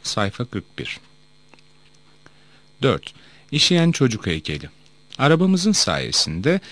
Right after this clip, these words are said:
kent içinde de dolaşma olanağı bulduk. Norveç, İsveç, Danimarka ve İngiltere'den sonra Belçika, Kuzey Avrupa krallıklar zincirinin en güneydeki halkasıydı.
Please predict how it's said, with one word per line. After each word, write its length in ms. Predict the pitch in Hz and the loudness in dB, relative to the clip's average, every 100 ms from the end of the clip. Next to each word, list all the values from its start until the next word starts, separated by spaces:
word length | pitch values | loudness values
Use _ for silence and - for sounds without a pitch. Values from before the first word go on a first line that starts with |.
| - - | -20 -6
kent 280 | - 190 175 | 0 2 2
içinde 360 | 117 98 98 101 | 2 0 0 0
de 140 | 123 | 2
dolaşma 460 | 113 110 107 131 113 | 2 2 2 2 2
olanağı 460 | 87 85 87 80 | 0 -2 -4 -6
bulduk. 380 | 76 - - - - - - - | -8 -10 -16 -20 -20 -20 -12 0
Norveç, 440 | 160 107 87 - | 2 2 0 -2
İsveç, 480 | 131 - 98 98 - 113 | -2 -2 -2 -2 -2 0
Danimarka 540 | 123 151 160 - 117 | 2 2 0 0 0
ve 100 | 98 | 2
İngiltere'den 640 | 104 110 110 180 156 95 | 2 0 0 -2 0 0
sonra 400 | 92 92 85 85 | -2 -2 -4 -2
Belçika, 500 | 101 113 - - 101 | -2 -2 -2 -2 -2
Kuzey 360 | 95 107 123 165 | -2 -2 0 2
Avrupa 340 | 139 120 131 | 2 0 -2
krallıklar 600 | 120 123 120 117 - 127 | -2 0 0 -2 -2 0
zincirinin 680 | 117 95 82 73 73 120 139 | 0 -2 -2 -4 -2 -2 -2
en 140 | 147 165 | 0 2
güneydeki 560 | 147 139 127 120 117 | 4 4 4 2 0
halkasıydı. 720 | 113 95 82 87 - 67 - | -2 -2 -4 -4 -4 -6 -10